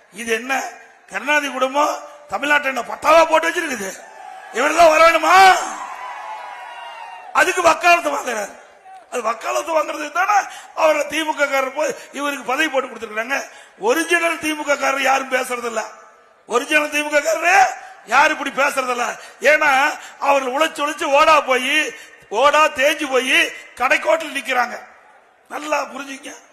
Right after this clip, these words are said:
இன்றைக்கு துரைமுருகன் அவர்கள் வந்து நமக்கு எதிரி தான், அதில் எந்த மாற்று கருத்தும் கிடையாது. அவர் எதிரணியில் இருக்கார். இருந்தாலும் திராவிட முன்னேற்ற கழகத்துல மூத்த தலைவரா அவர் இருக்கார். அதிக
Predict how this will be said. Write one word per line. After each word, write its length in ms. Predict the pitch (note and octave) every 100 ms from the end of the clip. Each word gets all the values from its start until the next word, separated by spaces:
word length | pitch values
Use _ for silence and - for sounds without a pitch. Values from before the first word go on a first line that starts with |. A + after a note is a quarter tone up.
| _ _ A#3
இன்றைக்கு 260 | C#4 C4+ A#3
துரைமுருகன் 500 | A#3+ C#4+ C#4+ C#4 B3+ A#3+
அவர்கள் 220 | A#3 A#3
வந்து 200 | C4 D4+ C#4 - - - _ _ _ _
நமக்கு 280 | F#3+ A#3+ A3+ A3+
எதிரி 200 | C4 C4+ C4
தான், 160 | G#3+ -
அதில் 200 | G#3+ A3 G#3
எந்த 120 | B3+ A3+
மாற்று 220 | B3 B3
கருத்தும் 340 | A#3 A3+ B3
கிடையாது. 400 | A3 A3+ G#3+ B3 D#4 C4+ - - -
அவர் 220 | C#4+ A#3+
எதிரணியில் 360 | C4+ C4+ B3 A3+
இருக்கார். 280 | A3 G#3 - - - _ G3
இருந்தாலும் 640 | C#4 E4 D#4+ C4+ A#3+ A3+ A3+ - - -
திராவிட 340 | G3+ D4 D#4 C#4+ B3+
முன்னேற்ற 320 | C4+ D4 C4+
கழகத்துல 460 | B3 A#3 A#3 A#3 D4 C4
மூத்த 280 | D#4 D#4 C#4+
தலைவரா 300 | B3 A#3+ B3 C4+
அவர் 140 | A#3
இருக்கார். 300 | A#3 A#3+ A3+ - - - - G#3
அதிக 220 | C4+